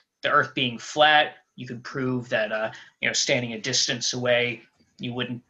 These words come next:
you know, you would still be able to see the light, whereas if the earth was actually curved, uh, you would not be able to see the light 'cause, again, the curvature of the earth would be in the way. Uh, uh, Wallace, uh, you know, Alfred, uh,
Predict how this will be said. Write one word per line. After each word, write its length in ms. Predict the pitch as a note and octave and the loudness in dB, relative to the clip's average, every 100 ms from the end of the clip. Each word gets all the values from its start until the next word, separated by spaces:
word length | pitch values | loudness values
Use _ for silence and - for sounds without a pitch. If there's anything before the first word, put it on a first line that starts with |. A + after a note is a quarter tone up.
| _ _ | _ _
you 100 | A#2 | -6
know, 60 | G#2 | -2
you 120 | D3+ | -4
would 200 | C3 B2 | -4 -4
still 240 | - - C#3+ | -4 -2 0
be 80 | |
able 160 | B2+ B2 | -2 -2
to 80 | A#2 | 0
see 320 | - - B2+ | 0 2 0
the 100 | B2 | 0
light, 300 | A#2+ B2 A#2+ | 2 2 0
whereas 360 | B2+ A2+ A2 C3 | -2 -2 -2 -4
if 120 | - | -4
the 120 | A#2+ | -4
earth 240 | A#2+ - | -4 -6
was 120 | B2 B2 | -6 0
actually 600 | B2+ B2+ - B2+ B2 A#2 | 2 2 -2 -4 -6 -6
curved, 680 | - A#2+ A#2 A#2 A#2 - | -2 0 0 -2 -6 -4
uh, 240 | A#2 A2 A2 - - - | -2 0 -4 -8 -20 -10
you 120 | B2+ | -6
would 160 | A#2+ G#2+ | -6 0
not 260 | B2+ B2 | 0 0
be 100 | C3 | -2
able 160 | A#2+ B2 | -6 -6
to 80 | B2 | -2
see 260 | - C#3+ | 0 0
the 80 | B2+ | -2
light 300 | B2 A#2+ B2 | 0 0 -2
'cause, 200 | - A2 | -8 -8
again, 260 | B2 A2 - _ - | -6 -8 -12 _ -18
the 60 | |
curvature 520 | B2 B2 A#2 A#2 D3 | -8 -6 -4 -4 -4
of 80 | B2+ | -4
the 140 | A#2+ C3 | -2 -2
earth 260 | B2+ B2+ | -2 -4
would 120 | B2+ | -8
be 140 | C3+ C3 | -2 -2
in 120 | B2 | -2
the 80 | B2 | -2
way. 320 | B2 B2 A#2+ | 0 0 -2
Uh, 220 | A2+ G#2+ - _ _ _ _ _ _ | -4 -6 -10 _ _ _ _ _ _
uh, 200 | A#2+ G#2+ - - - _ _ _ - | 0 0 -2 -14 -20 _ _ _ 0
Wallace, 640 | B2+ C3+ C#3+ C#3 C3 - | 6 8 10 8 6 4
uh, 200 | B2 A2+ - | 2 0 -4
you 80 | B2 | 0
know, 60 | |
Alfred, 460 | A2+ A2+ - C3 A#2 | 0 0 -2 -2 0
uh, 240 | A2 A2 | 0 -2